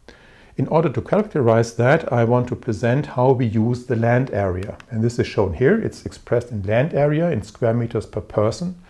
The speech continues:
So taking the overall land area available, different categories, divide it by all the people that we are. And since world population is growing, the area per person is decreasing over time.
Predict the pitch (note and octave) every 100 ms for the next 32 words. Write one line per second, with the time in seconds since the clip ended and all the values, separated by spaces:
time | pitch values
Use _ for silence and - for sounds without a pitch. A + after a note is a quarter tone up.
0 | - - A#2 C#3+ C3+ A2 F#2 - D#3 B2+
1 | G2 F#2+ G#2+ B2 B2 B2 A2 G2 A2 C#3
2 | F#3+ G#3 - - - _ A2+ A#2 - G2+
3 | B2 - C#3+ D#3+ E3 F3 - - - -
4 | A#2+ B2 A#2+ C3+ A#2 G#2+ - A2 G2+ -
5 | C#3 G#2+ G2+ G2 A2+ - G#2 C3 F3 -
6 | - - B2 B2 - D3 - - - A#2+
7 | B2 B2 - A2 A2 A2 F#2 - B2+ D3+
8 | D3+ C#3+ - _ - A#2 G2 - - -
9 | A2+ A#2 G#2 - - B2+ A#2+ A#2+ F#2+ A2+
10 | - G#2+ - A2 G2 G2+ - G2+